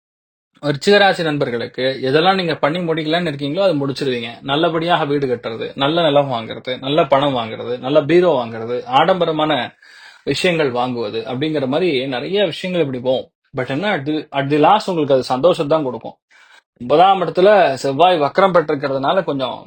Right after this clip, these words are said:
மலக்குடல் சார்ந்த பிரச்சனைகள் ஒரு சில பேருக்கு ஏற்படும். உஷ்ணம் கொஞ்சம் ஜாஸ்தியா இருக்கும், அதை மட்டும் பார்த்துங்க. மத்தபடி ஒன்னும் நெகட்டிவா சொல்ற மாதிரி இல்ல, எல்லாமே நல்லபடியா நடக்கும்.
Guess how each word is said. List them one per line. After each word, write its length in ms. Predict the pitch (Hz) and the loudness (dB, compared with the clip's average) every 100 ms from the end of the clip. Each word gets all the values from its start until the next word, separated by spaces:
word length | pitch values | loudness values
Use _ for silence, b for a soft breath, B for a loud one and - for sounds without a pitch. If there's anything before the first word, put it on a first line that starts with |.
| 123 | -2
மலக்குடல் 520 | 139 220 226 208 180 | 2 2 2 0 0
சார்ந்த 360 | 170 160 147 139 | 0 0 0 -2
பிரச்சனைகள் 460 | 131 - 143 131 | -6 -8 -8 -2
ஒரு 180 | 160 135 | -2 -2
சில 200 | 131 127 | -4 -6
பேருக்கு 320 | 123 131 - | -4 -6 -6
ஏற்படும். 340 | 123 - 143 - | -10 -10 -14 -12
உஷ்ணம் 400 | 139 - - 220 | -14 -12 -6 -4
கொஞ்சம் 220 | 175 151 | -2 -4
ஜாஸ்தியா 400 | 127 127 - 143 | -4 -6 -6 -6
இருக்கும், 240 | 123 110 107 | -6 -6 -14
அதை 200 | 123 123 | -10 -8
மட்டும் 300 | 123 175 143 | -6 -6 -4
பார்த்துங்க. 440 | 127 120 120 120 _ _ _ _ _ | -4 -6 -12 -14 _ _ _ _ _
மத்தபடி 600 | 123 135 147 170 139 117 113 | -4 0 2 2 2 -2 -4
ஒன்னும் 400 | 135 151 120 117 | -4 -2 -2 -4
நெகட்டிவா 440 | 123 147 170 170 | -2 0 2 2
சொல்ற 200 | 143 139 | 2 -2
மாதிரி 160 | 139 143 | 0 -2
இல்ல, 160 | 127 156 | -2 -2
எல்லாமே 280 | 127 127 | -2 -2
நல்லபடியா 500 | 139 117 135 127 117 | -4 -2 -4 -4 -6
நடக்கும். 340 | 123 107 - | -6 -8 -12